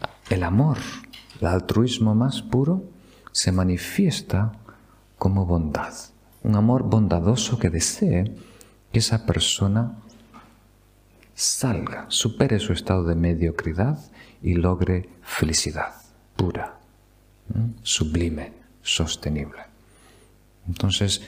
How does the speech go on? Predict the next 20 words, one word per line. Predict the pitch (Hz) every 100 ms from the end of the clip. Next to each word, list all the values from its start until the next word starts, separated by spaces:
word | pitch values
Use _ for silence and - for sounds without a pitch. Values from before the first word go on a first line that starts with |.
| -
el | 95
primer | - 107 165
aspecto | 147 - - 78 -
que | 85
podemos | - 80 82 82
decir, | 82 73 - 101 -
el | 85
más | 82 95 127 135 -
accesible, | - - - - 85 90 123 127 - - - - - -
es | - -
el | 92
deseo | 90 98 - 226 135 73 -
de | 92
que | 87
otros | 87 82 82 -
sean | 80 78
felices, | - - - - - -
el |
amor | 82 82 82 82
bondadoso, | 78 76 73 - - -